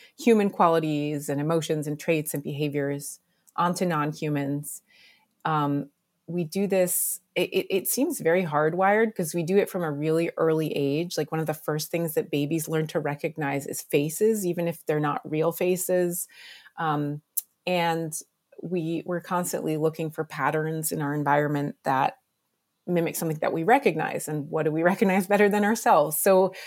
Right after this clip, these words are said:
we'll anthropomorphize animals, we'll project emotions onto them that may or may not actually be there. Usually we get it wrong. Um, and of course, we love to do this with these A I systems because, um, they are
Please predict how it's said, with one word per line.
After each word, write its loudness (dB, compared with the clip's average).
we'll 8
anthropomorphize 2
animals, 2
we'll 0
project -8
emotions -2
onto -2
them -2
that -4
may -6
or -4
may -6
not 4
actually 2
be -2
there. 2
Usually -6
we -10
get 0
it -2
wrong. 2
Um, 2
and 2
of -4
course, 0
we 0
love 2
to -4
do -6
this -6
with -4
these -4
A -2
I 4
systems -4
because, -6
um, -2
they 4
are 0